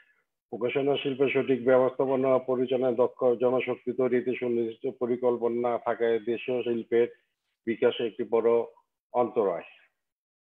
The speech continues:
প্রকাশনা শিল্পের অগ্রযাত্রাকে আরো গতিশীল করতে হলে অধিক পুরাতন প-, যন্ত্রপাতি আমদানি, বর্তমান সুযোগ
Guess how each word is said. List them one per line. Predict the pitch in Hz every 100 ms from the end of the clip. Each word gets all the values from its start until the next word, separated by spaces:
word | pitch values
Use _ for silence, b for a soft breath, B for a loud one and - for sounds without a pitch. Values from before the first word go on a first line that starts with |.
| _ _ _ _ _ _ _ _ _ _ _
প্রকাশনা | 131 131 143 151 151
শিল্পের | 151 135 151 147
অগ্রযাত্রাকে | 135 127 127 135 127 131 120 139 139
আরো | 107 113 135 143
গতিশীল | 120 117 123 - 139 127
করতে | 123 - 123 120
হলে | 110 117 120
অধিক | 113 110 95 120 120
পুরাতন | 110 113 113 104
প-, | 113 117 98
যন্ত্রপাতি | 110 107 107 107 104 104 -
আমদানি, | 113 110 107 110 104 104 107
বর্তমান | 101 107 - 107 101
সুযোগ | 92 107 107 101 101 104 98